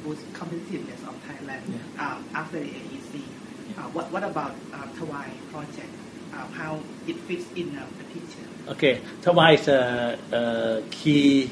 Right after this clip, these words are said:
Speaker 2: project for, for the region, not only for Thailand or for Myanmar, but if you see the connectivity of Tawai from the west through Myanmar,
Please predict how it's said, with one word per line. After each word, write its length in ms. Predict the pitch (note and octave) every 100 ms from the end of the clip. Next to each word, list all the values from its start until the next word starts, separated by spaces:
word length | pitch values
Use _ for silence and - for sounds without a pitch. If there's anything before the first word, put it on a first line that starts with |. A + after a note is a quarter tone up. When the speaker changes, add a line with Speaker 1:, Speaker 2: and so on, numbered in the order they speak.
| -
Speaker 2:
project 400 | - C3+ C#3 -
for, 460 | - A#2+ A#2+ A#2 A2+
for 480 | - A#2 A2+ A2 A#2
the 160 | B2
region, 480 | B2 D3 E3 A#2+ G#2+
not 180 | C3+ -
only 160 | C#3+ D3
for 140 | C3
Thailand 340 | C3 A#2+ A2+
or 40 | A2+
for 120 | A2
Myanmar, 380 | A#2 A#2 B2 A2+
but 140 | G#2+
if 100 | A#2+
you 100 | C3+
see 200 | C3 C3+
the 240 | B2+ A2+ A2 - - -
connectivity 680 | - D3 E3+ D#3 D3+ D#3 C#3+
of 240 | A#2+ A#2 G2+ -
Tawai 580 | A#2+ A#2+ A2+ A2 A2+ G#2
from 180 | - A#2
the 100 | A#2
west 380 | G#2+ C3 D#3+ - - - - - -
through 340 | - C3+ B2+ A#2+
Myanmar, 600 | B2 C#3+ D3 C3+ A2